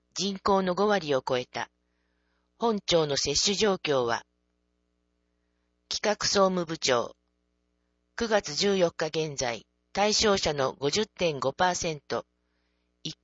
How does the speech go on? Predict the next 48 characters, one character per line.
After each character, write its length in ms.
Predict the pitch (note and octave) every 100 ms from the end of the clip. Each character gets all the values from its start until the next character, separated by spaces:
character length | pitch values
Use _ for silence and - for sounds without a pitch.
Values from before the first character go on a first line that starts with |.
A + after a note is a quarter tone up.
| -
回 240 | F#3+ F#3+
目 200 | F3 E3+
予 140 | -
約 240 | E3+ G3 F#3+
完 260 | G3 F#3+ F#3+
了 180 | G3+
者 200 | F3+ D#3
を 40 | C#3
含 240 | - E3
め 100 | D3+
る 120 | C#3+
と 280 | - A#2+ - -
七 260 | C#3 G3
十 240 | A3 F#3 E3
五 220 | F#3+ F3+
点 240 | - C#3
七 240 | B2 C3+ E3
パ 160 | E3
ー 40 | D#3+
セ 200 | - C#3+
ン 60 |
ト、 240 | B2+ A2 - _ _ _ _ _ _ _ -
十 220 | F#3 G#3+
一 220 | G#3 -
月 280 | F#3+ G3 -
中 260 | - F3+ E3
に 260 | D#3+ B2+ -
完 320 | E3+ F#3 F#3
了 200 | F3+ E3+
見 120 | E3
込 180 | - D3+
み。 200 | C#3+ C#3+ _ _ _ _ _ _ _ _ _ _ _ _ _ _ _
二、 260 | D3+ D#3 - _ _ _ _ _ _ -
自 120 | E3+
宅 260 | A3+ A3
療 240 | G#3+ A3+ A3
養 160 | A3+
者 160 | F#3+ D#3
の 140 | C3+
支 220 | B2+ - D3+
援 220 | D3 C#3
は。 220 | C3 A#2+ _ _ _ _ _ _ _ _ _ _ _ _
企 140 | - -
画 240 | G#3+ -
総 220 | - G#3+ G3
務 160 | F#3+
部 120 | E3+
長、 420 | F3 D3 B2 A2+